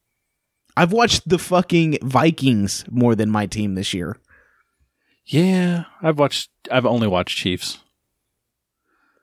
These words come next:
Speaker 2: 'Cause I'm really, I'm only allowed to watch one football game a week, pretty much.
Speaker 1: Yeah.
Speaker 2: So, Chiefs it is.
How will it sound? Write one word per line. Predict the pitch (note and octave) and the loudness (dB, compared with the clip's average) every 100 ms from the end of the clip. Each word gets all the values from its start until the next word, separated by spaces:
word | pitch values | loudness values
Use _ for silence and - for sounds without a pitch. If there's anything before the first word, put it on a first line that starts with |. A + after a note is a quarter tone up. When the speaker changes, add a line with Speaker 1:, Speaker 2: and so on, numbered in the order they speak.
| - - | -10 -4
Speaker 2:
'Cause | A2+ | 0
I'm | A#2 G2+ C3 A#2 | 0 0 -8 -2
really, | C3 C3 | 0 2
I'm | A#2+ A#2+ | 2 2
only | A#2 | 2
allowed | G#2+ G#2 | 2 2
to | G#2+ | 2
watch | G#2 - | 0 0
one | G#2 | -4
football | - G#2 G#2 | -2 -2 0
game | G#2 G#2+ | 0 0
a | G#2 | 0
week, | G#2+ A2 - | 0 -4 -2
pretty | A2 | -2
much. | A2+ A#2 - - - - - - | -2 -4 -4 -10 -10 -14 -18 -4
Speaker 1:
Yeah. | A#2 F2+ | -2 0
Speaker 2:
So, | - A#1 G#1+ A#1+ C#2+ | -2 -4 -2 -2 -2
Chiefs | - F3+ A#3 | 2 2 4
it | |
is. | C#4+ B3+ D#3+ - | 4 2 0 -6